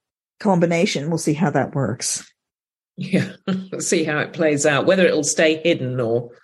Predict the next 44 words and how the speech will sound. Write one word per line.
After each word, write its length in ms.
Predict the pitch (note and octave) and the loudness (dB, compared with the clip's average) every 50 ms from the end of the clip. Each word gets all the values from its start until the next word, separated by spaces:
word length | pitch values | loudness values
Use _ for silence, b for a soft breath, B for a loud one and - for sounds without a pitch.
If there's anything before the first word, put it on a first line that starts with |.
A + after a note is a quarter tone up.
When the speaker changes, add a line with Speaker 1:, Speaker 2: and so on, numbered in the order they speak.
| B B B B _ _ _ _ _ _ - | B B B B _ _ _ _ _ _ -4
Speaker 2:
be 80 | C#3+ | -2
more 200 | C#3 C#3+ D3 C3 | 0 0 0 0
Speaker 1:
Um, 60 | C3 C#3 | 2 2
Speaker 2:
mainstream 460 | - G3+ F#3+ F3+ F#3+ G#3+ - - _ _ _ _ _ _ _ _ _ _ | 2 2 2 2 0 -2 -4 -6 _ _ _ _ _ _ _ _ _ _
or 220 | D3+ D3 C#3+ - - | -8 -6 -6 -4 -4
out 240 | D3 C#3+ B2+ - - | -2 -2 -2 -2 -2
in 120 | C#3+ D3 | -2 -2
the, 320 | C#3 B2 A#2 A2 A2+ - - - - | -2 -2 -2 -4 -6 -10 -12 -10 -6
out 180 | D3 D3 - - | -6 -4 -4 -4
in 60 | C#3 | -4
the 60 | C#3+ | -2
world. 520 | C3+ C#3+ C#3 C#3 C#3 C#3 C3+ C3+ C3 - - _ _ _ _ _ _ _ _ | -2 -2 -2 -2 -4 -4 -6 -6 -8 -12 -16 _ _ _ _ _ _ _ _
Speaker 1:
Well, 180 | B3+ B3+ A#3+ A3+ | 2 2 2 4
this, 260 | - A3 A#3+ - - - | 2 2 2 0 0 2
this 220 | B3+ D4 D#4+ - | 2 2 2 2
is 140 | B3+ A#3+ G#3 | 0 -2 0
desperate. 420 | G3+ A3 G#3+ D4 - - - - - | 2 2 2 2 2 -2 -4 0 2
I 60 | A3 | 2
mean, 160 | G#3+ G3+ G3 | 4 4 4
we're 140 | G3 G3 G3+ | 4 4 4
in 100 | F#3+ F#3+ | 4 2
a 60 | F3+ | 2
desperate 560 | E3+ F3 F3+ - - - - C#3+ D3+ C#3+ - _ _ _ _ - | 2 2 2 0 -2 -2 0 0 0 -2 -4 _ _ _ _ -12
straits 540 | - - - - G#3+ G3+ F3 C#3 - - - | -10 -4 0 2 2 4 2 2 0 -2 -2
at 80 | - - | -2 0
the 60 | D3 | 0
moment 520 | D#3 D#3 D3 C#3 C#3+ C#3+ C#3 - - - - - | 0 2 2 0 -2 -2 -4 -6 -10 -14 -6 0
in 260 | E3 D#3+ D3+ D3 C#3+ C#3 | 2 2 2 2 0 0
terms 280 | - F3 D#3+ D#3 - | 0 2 2 2 2
of 120 | D3 C#3+ D3 | 2 2 2
the 80 | D#3 | 2
water 360 | D3+ D#3 E3+ F3 E3+ - C3+ | 4 4 4 4 4 2 2
in 100 | A2 G2 | 0 0
this 160 | G2+ G2+ A#2+ - | -2 -4 -4 -4
country, 360 | - F#2+ G#2+ - A2 F2+ D#2 - _ _ _ _ _ _ _ _ | -4 -4 -2 -2 -2 -2 -4 -4 _ _ _ _ _ _ _ _
which 60 | - | -2
we've 120 | C#3+ C3+ - | -2 -2 0
talked 240 | - D3 C3+ - | 0 0 0 0
about 220 | C3+ C#3 C3 A2+ A2 | 0 0 0 0 -2
on 100 | E2+ F#2+ | -4 -6
this 140 | A2+ A#2 - | -6 -6 -6
before. 540 | - B2+ - - A#2+ G#2 A2 G#2 A#2+ - _ B B B B B B B B | -8 -8 -4 -2 -2 0 0 -2 -4 -8 _ B B B B B B B B
Speaker 2:
Yeah. 160 | E3 D#3 D#3 D3+ _ - | -20 -20 -20 -16 _ 0
Speaker 1:
Um, 580 | D3 D3 C#3+ C#3 C3+ C3+ C3 B2+ A#2+ G2+ - | 2 2 4 4 2 2 2 0 0 -2 -4